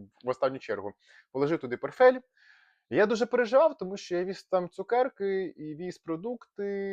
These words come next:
і, в принципі, там було все так доволі плотненько. Скла-, с-, склав усе, закрив, м, ну, прям, знаєте, ще чуть-чуть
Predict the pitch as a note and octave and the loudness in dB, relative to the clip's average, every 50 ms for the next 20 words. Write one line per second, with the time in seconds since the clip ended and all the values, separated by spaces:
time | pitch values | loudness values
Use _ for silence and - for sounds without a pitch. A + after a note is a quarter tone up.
0 | G3 F#3+ F#3+ F#3+ F#3 F3+ E3+ - - - D3+ D3+ D#3 D#3 D3+ D#3 D#3 D#3 D#3 D#3 | -6 -6 -6 -6 -6 -8 -10 -12 -16 -18 -16 -14 -14 -14 -14 -14 -14 -14 -14 -12
1 | D#3 D#3 D3+ D3 C#3+ C#3+ C#3+ C#3 _ _ - F3+ F#3+ E3+ - - D3+ _ - D#3+ | -12 -10 -10 -8 -8 -10 -12 -14 _ _ -10 -10 -10 -10 -12 -20 -20 _ -10 -8
2 | D#3 D3+ D3+ D3 C#3+ C#3 C3+ - - D3+ D3 C#3+ C3+ C#3+ C#3+ C#3+ - - C3+ C#3+ | -6 -6 -4 -4 -4 -6 -6 -2 -2 -2 -2 -2 -2 -4 -4 -4 -4 -6 -2 -2
3 | C3+ - - _ _ _ _ _ _ _ _ _ C3+ C3+ C#3 D3+ D3 C#3 C#3 C3+ | -2 -2 -2 _ _ _ _ _ _ _ _ _ -8 -4 -2 -2 -2 0 0 0
4 | C3 C3 - _ - C#3+ D#3+ D3+ D#3+ D3+ C#3 B2 A#2 A2+ - A#2 A2+ A#2 - _ | 0 0 -4 _ -2 -2 -2 -2 0 -4 -4 -4 -4 -4 -4 -4 -4 -4 -8 _
5 | - - - - F3 G#3+ A3+ - - D3+ - - _ _ _ - - _ - F3+ | -20 -20 -10 -4 -2 -2 -2 -2 -6 -8 -10 -16 _ _ _ -20 -20 _ 0 2
6 | G#3 A#3+ A3+ A3+ G#3+ - - G#3 G3+ G3+ G3+ F#3+ C#3+ A2 B2+ B2 - - E3 G3+ | 2 2 2 0 -6 -4 -2 -2 -2 -2 -2 -6 -8 -4 -2 -2 -2 0 -2 0
7 | A3+ A#3 G#3 F3 D#3 - _ _ _ _ _ - - D#3 D#3 F#2 - - - - | 0 -2 -4 -8 -12 -16 _ _ _ _ _ -20 -20 -20 -20 -20 -20 -20 -20 -20
8 | - _ - - - - - - _ B2+ C#3 D#3 F3 D#3+ C3+ A2 - C#3+ C#3 C3+ | -20 _ -20 -20 -20 -20 -20 -20 _ -12 -6 -2 -2 -2 -2 -2 0 2 2 2
9 | C3 - _ _ _ _ _ - - - - - - _ _ - C#3 F#3+ G3+ F#3+ | 2 -4 _ _ _ _ _ -20 -20 -20 -20 -20 -20 _ _ -2 0 2 2 2
10 | E3+ - C#3+ B2+ - - - D#3 - - D3+ - - B3 B3+ B3 - - - _ | 0 0 -2 -2 -2 -2 -6 -8 -8 -8 -10 -8 -6 -6 -6 -6 -8 -18 -20 _